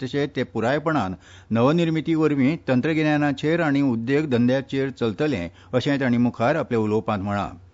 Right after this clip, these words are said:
पदवीधर अभ्यासकांनी नवनिर्मिती करीत रावची आनी तंत्रगिन्यानाचेर आत्मनिर्भर, संवसारीक पांवड्यार स्पर्धात्मक आनी फुडारा खातीर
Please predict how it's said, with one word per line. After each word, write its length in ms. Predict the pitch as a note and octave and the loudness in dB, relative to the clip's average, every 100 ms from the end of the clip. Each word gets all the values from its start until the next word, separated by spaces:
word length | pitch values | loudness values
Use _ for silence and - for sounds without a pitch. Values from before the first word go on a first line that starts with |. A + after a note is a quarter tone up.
| - _ - - - | -20 _ -20 -8 -2
पदवीधर 540 | B2+ D#3 E3+ F3+ F#3+ | 2 4 4 4 2
अभ्यासकांनी 760 | - A#2 C#3+ - D3 C#3+ D3 F3+ | 0 2 0 0 -2 0 0 0
नवनिर्मिती 720 | D3+ C3 D#3+ D3 C#3 C#3+ C#3+ | 2 2 2 0 0 -2 -2
करीत 400 | C#3+ C3+ C#3+ C3 | 0 0 0 2
रावची 440 | B2 A#2 B2+ E3 | 2 2 0 0
आनी 260 | D3+ A#2+ B2 | 0 0 0
तंत्रगिन्यानाचेर 920 | B2+ A2+ D#3 D#3 D3+ D3+ C#3+ D#3 E3 E3+ - - - - - _ - | -2 -2 -2 0 0 -2 -2 -2 -2 -4 -14 -20 -20 -20 -20 _ -2
आत्मनिर्भर, 720 | A#2+ B2+ D#3 E3+ E3+ E3 E3+ | 0 2 4 4 4 4 4
संवसारीक 600 | - C#3 A#2+ D3+ D3 D#3 - | 0 0 0 2 0 0 0
पांवड्यार 340 | C#3+ C#3+ C#3+ | 0 2 0
स्पर्धात्मक 800 | C3+ - A#2 A#2 D3 D#3+ E3 E3+ | -2 -2 -2 0 -2 -2 -2 -2
आनी 180 | D3+ C3+ | 0 -2
फुडारा 360 | - A2 C#3 D3 | 0 0 2 0
खातीर 280 | C#3+ D3 | -2 -4